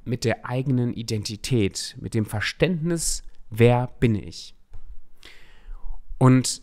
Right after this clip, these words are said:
wenn du glaubst, die Person zu sein, die Probleme hat, die Herausforderungen hat, der es ihm nicht so gut geht, oder die Person, die immer wieder sich Sachen vornimmt und ihre Ziele nicht erreicht, wenn du glaubst, diese Person zu sein,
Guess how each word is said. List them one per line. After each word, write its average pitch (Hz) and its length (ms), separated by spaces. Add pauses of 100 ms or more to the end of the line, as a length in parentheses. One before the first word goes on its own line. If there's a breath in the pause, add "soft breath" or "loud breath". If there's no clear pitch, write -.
(300)
wenn 123 240
du 214 160
glaubst, 190 560
die 139 40
Person 147 500
zu - 140
sein, 101 540 (360)
die 107 440 (1300)
Probleme 151 560
hat, - 440
die - 120
Herausforderungen 113 800
hat, - 280
der - 80
es - 140
ihm 101 160
nicht 104 200
so 104 120
gut 196 260
geht, 143 440
oder 101 180
die - 240
Person, 120 500
die 110 220
immer 170 260
wieder 147 180
sich 120 180
Sachen 139 220
vornimmt 113 480
und 101 100
ihre 104 160
Ziele 156 240
nicht 104 180
erreicht, 92 260
wenn 123 80
du 143 80
glaubst, 156 260
diese 170 160
Person 156 340
zu 165 120
sein, 90 400